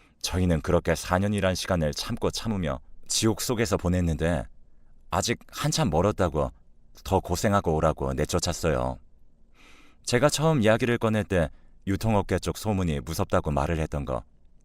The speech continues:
기억하실지 모르겠는데, 남편 쪽에서 먼저 던진 눈덩이 하나가 지금 눈사태로 번져 본인들이 감당하기 힘들 정도로 소문이 괴상하게 퍼졌습니다.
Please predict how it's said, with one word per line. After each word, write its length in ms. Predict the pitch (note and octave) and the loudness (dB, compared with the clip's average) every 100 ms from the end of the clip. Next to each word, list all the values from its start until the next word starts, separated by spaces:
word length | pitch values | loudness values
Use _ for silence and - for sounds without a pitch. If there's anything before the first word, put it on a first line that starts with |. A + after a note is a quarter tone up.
| - | -2
기억하실지 640 | F#2 E2+ F2+ - E2+ D#2 | 2 4 2 -4 -4 -4
모르겠는데, 640 | D#2 D#2 D#2 C#2 D2+ E2+ - - - - - - - - | -2 0 -2 -2 -2 -2 -4 -18 -20 -20 -20 -20 -20 -4
남편 380 | F2 F#2+ B2+ A2+ | 2 2 2 0
쪽에서 400 | A2+ A#2 A#2 A2 | 0 0 2 4
먼저 320 | F2 F#2+ G#2 | 4 2 0
던진 320 | G2+ G2 G2+ | 0 -2 -2
눈덩이 360 | E2+ F2 F#2 F#2 | -2 -2 -2 0
하나가 420 | F2 E2+ E2+ D2 - _ _ - - | 0 0 -2 -4 -8 _ _ -20 -6
지금 320 | - G#2 G#2+ | -4 0 0
눈사태로 560 | D#2+ A2 A#2 A2+ G#2 F#2 | 0 -2 -2 -4 -2 0
번져 400 | D#2+ D#2 D2+ C2+ - - - - | 0 0 0 -2 -8 -20 -20 -4
본인들이 480 | G2 G2 F#2+ E2+ | 0 2 2 0
감당하기 520 | - E2 E2 E2+ E2+ D2+ | -2 -2 0 0 0 -2
힘들 300 | G2+ G#2+ G2+ | -2 -2 -2
정도로 520 | F2+ D2+ D2 C#2 C2 - - | -4 -4 -4 -6 -6 -10 -14
소문이 440 | - G#2+ F#2+ D#2+ - | -2 0 2 0 -2
괴상하게 460 | E2 F#2 E2+ D#2+ | -4 -2 -2 -2
퍼졌습니다. 800 | - E2+ F2 - D#2+ D2 C2+ A#1+ | -4 -2 -2 -4 -4 0 -2 -4